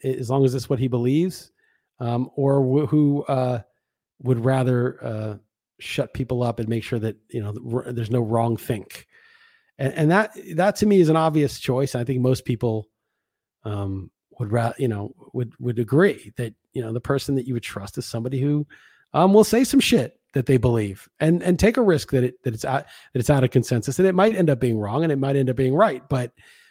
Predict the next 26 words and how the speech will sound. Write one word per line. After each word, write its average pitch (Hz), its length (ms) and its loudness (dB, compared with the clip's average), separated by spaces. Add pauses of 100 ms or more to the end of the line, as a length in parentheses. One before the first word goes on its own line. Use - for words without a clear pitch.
(160)
um, 120 440 0 (520)
but 131 200 0
that's 170 200 2
not, 165 180 0
the 151 80 0
requirement 170 480 4
isn't, 156 400 0
uh, 131 280 -2 (180)
it 131 240 -4
being 147 440 2
acceptable 139 680 -2 (680)
for 156 180 -2
other 165 160 2
people. - 420 -2 (240)
Um, 123 360 0
the, 120 280 -2
the 123 80 -4
requirement 135 460 -2
is 117 80 -4
that 120 100 -4
you, 123 260 -8
you 123 100 -12
think 120 180 -6
it's - 120 -14
true. - 320 -8 (720)
So 117 560 0